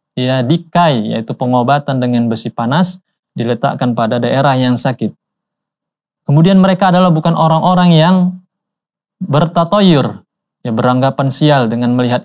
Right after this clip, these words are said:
ini atau itu. Dan mereka adalah orang-orang yang sempurna di dalam tawakal kepada Allah Subhanahu wa taala. Maka tatkala mereka mendengar ya sifat-sifat ya penghuni surga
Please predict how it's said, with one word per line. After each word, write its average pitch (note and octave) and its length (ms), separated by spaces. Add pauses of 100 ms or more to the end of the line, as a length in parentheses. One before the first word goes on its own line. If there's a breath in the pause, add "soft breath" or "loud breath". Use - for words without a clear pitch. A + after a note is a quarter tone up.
ini D3+ 160
atau C#3 240
itu. C3 400 (1300)
Dan C#3+ 240
mereka D3+ 400
adalah C3 240
orang-orang B2+ 640
yang B2 160
sempurna B2+ 560
di A#2+ 80
dalam A#2 400 (400)
tawakal B2 480
kepada A2+ 300
Allah G#2 180
Subhanahu G#2 600
wa G2 100
taala. F#2+ 480 (400)
Maka B2 300
tatkala C3+ 840
mereka C3 400
mendengar B2 560 (480)
ya A2 400 (320)
sifat-sifat D3 800 (520)
ya A2 320
penghuni B2 440
surga B2 640